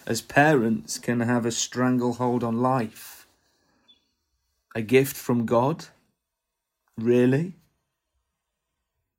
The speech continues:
Now throw into the mix a child who happens to be very good at sport, and it's a potential recipe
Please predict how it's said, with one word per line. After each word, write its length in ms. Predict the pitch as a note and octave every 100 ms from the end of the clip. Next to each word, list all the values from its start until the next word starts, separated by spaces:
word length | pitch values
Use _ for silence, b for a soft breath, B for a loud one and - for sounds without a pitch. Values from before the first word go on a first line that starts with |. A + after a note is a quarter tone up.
| _ B B
Now 260 | - C#3 F3
throw 220 | E3+ D3
into 180 | C3+ A#2+
the 80 | B2
mix 300 | C3 B2 -
a 40 |
child 360 | A#2+ C#3+ C#3 B2+
who 100 | B2+
happens 340 | C#3 C#3 C#3
to 40 | C3
be 120 | C3+
very 220 | C3+ C3+
good 160 | C3 B2
at 100 | -
sport, 640 | - - E3+ A#2 - - _ b b b b D3+
and 120 | C3+
it's 160 | A#2+
a 60 | D3
potential 760 | C#3 C#3 - D3+ C#3+ C#3+ C#3 B2+
recipe 800 | C3 D3+ C#3 - C3 - G#2+